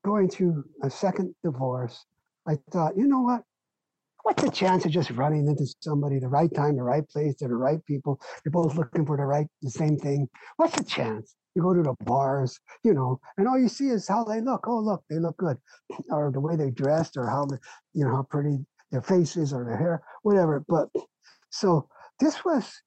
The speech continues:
twenty some years ago, and A O L had Love at A O L, free dating site. I thought, "Oh, hell,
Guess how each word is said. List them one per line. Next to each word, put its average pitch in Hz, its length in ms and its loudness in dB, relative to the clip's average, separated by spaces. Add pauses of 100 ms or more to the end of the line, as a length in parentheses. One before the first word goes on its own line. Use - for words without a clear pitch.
(340)
twenty 226 260 2
some 131 220 -2
years 151 260 -2
ago, 120 220 -12 (360)
and 214 220 2
A 262 140 4
O 262 160 4
L 147 340 0 (480)
had 147 360 2 (140)
Love 180 260 4
at 143 120 2
A 139 140 2
O 202 140 2
L, - 260 0 (460)
free 320 380 4 (320)
dating 269 320 4
site. 120 260 -4 (300)
I 247 40 -8
thought, 320 200 2
"Oh, 311 40 2
hell, 330 380 0